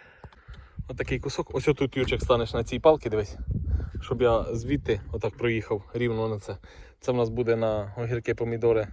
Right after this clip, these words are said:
така мелоч. А це посадимо картошку. Цей рік з картошкою у нас з прошлого року два, чотири, шість, сім відер тільки такої насінневої.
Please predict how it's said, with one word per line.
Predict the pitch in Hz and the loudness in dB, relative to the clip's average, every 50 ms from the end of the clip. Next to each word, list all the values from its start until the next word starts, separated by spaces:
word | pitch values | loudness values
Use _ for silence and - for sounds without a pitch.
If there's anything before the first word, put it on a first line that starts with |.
| - - - | -10 -10 -6
така | 117 110 - 117 | -6 -2 0 0
мелоч. | 135 165 175 165 151 - - - - - - - - - - - - - - | 2 4 4 4 4 2 2 0 -2 0 0 0 0 0 0 2 4 4 4
А | - | 6
це | - - | 8 8
посадимо | - - - - - - 135 131 123 | 8 8 8 6 6 6 6 4 2
картошку. | - 131 120 - - - - - - - - - - - - - - - | 0 -4 -2 -2 -2 -2 -2 -6 -14 -14 -16 -18 -20 -20 -20 -20 -14 0
Цей | - 170 160 160 | 2 4 6 6
рік | 185 214 202 - - | 4 2 -2 -6 -10
з | - - - - | -12 -12 -10 -6
картошкою | - 147 139 139 - 220 - - - 147 127 - - - - - | -2 -2 0 4 6 4 4 6 4 2 2 2 -6 -10 -4 2
у | 139 | 4
нас | 139 131 - - - - - - - - - - - | 4 4 4 2 -8 -14 -14 -12 -10 -10 -10 -10 -8
з | - | -2
прошлого | - 156 147 - - 139 139 131 | 2 4 4 4 4 4 4 4
року | 127 123 - - - - - - - - - | 4 4 2 0 -4 -4 -4 -6 -8 -6 -2
два, | - 139 147 165 165 165 | 2 8 8 10 10 10
чотири, | 175 - - - - 165 175 175 160 156 147 - - - - - - - - - - - - - - | 8 6 4 4 4 4 4 6 4 4 2 -2 -6 -6 -2 -2 -2 -4 -6 -12 -14 -14 -16 -12 -6
шість, | - - - 180 185 175 - - - - - - - - - - - - - - - - - - - - - - - - - | -4 -2 0 0 0 0 -4 -6 -12 -14 -14 -14 -14 -14 -16 -16 -16 -18 -20 -20 -20 -20 -18 -16 -14 -14 -14 -14 -14 -10 -8
сім | 180 - - - 190 190 180 | -8 -6 0 2 4 4 4
відер | 165 185 180 156 165 147 - | 4 2 4 6 4 4 4
тільки | - 165 160 147 - 151 | 4 2 2 4 4 6
такої | 143 151 - - 156 143 139 | 6 6 4 4 2 4 6
насінневої. | 131 131 135 - - 151 143 127 117 110 107 104 | 6 6 4 4 0 0 4 6 6 6 4 0